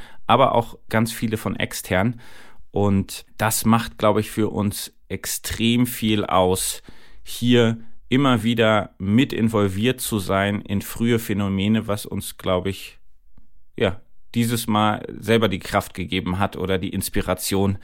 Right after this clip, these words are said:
ähm, etwas zu sehen, was kommt und entsprechend ähnlich wie die Gruppen, die unser Gruppenkonto nutzen,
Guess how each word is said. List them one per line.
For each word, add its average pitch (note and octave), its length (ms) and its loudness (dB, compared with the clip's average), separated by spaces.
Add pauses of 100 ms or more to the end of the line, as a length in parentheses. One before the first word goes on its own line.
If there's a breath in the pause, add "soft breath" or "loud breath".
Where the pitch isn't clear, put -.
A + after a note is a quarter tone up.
(560 loud breath)
ähm, G2 280 2
etwas G2 420 -2
zu - 140 0
sehen, G#2+ 500 4
was G2 200 -2
kommt G#2+ 540 -2 (320)
und G2+ 200 -4
entsprechend - 800 -4 (540 soft breath)
ähnlich A#2 360 4
wie A2 100 0
die G2+ 280 0
Gruppen, A#2+ 640 0
die G2+ 160 -2
unser G2+ 220 2
Gruppenkonto G#2 540 -2
nutzen, F#2+ 520 -2